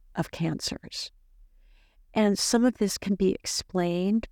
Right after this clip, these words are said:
by certain biological things that might be going on, but some of it can also be explained, for example, by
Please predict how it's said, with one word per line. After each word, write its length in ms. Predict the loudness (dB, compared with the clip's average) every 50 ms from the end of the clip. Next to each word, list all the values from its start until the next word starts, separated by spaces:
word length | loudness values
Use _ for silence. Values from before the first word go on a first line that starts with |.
| _ -2
by 300 | 0 2 2 2 0 0
certain 340 | 0 0 0 0 0 -2 -2
biological 680 | -2 -2 -2 0 0 0 -2 -2 -4 -4 -6 -6 -6
things 480 | -2 0 0 0 0 0 -2 -2 -2 -4
that 120 | -4 -2
might 160 | -2 -2 -2
be 120 | -2 -4 -2
going 320 | 0 -2 0 0 0 -2
on, 420 | 0 -2 -2 -2 -2 -2 -4 -6 -6 -10 -16 -20 -20 -20 -20 -20 -20 -14 -4
but 160 | -2 -2 -2 0
some 240 | 2 2 2 2
of 120 | 2 2 0
it 120 | 0 -2
can 180 | -2 -4 -4 -2
also 360 | 0 0 0 0 0 -2 -2
be 140 | 0 2 2
explained, 680 | 2 2 0 -6 -4 -2 0 0 0 0 0 -2 -2 -4
for 140 | -2 -2 -2
example, 540 | -2 -2 -2 -2 -2 -2 0 0 -2 -2 0 -2
by 200 | -2 -2 -2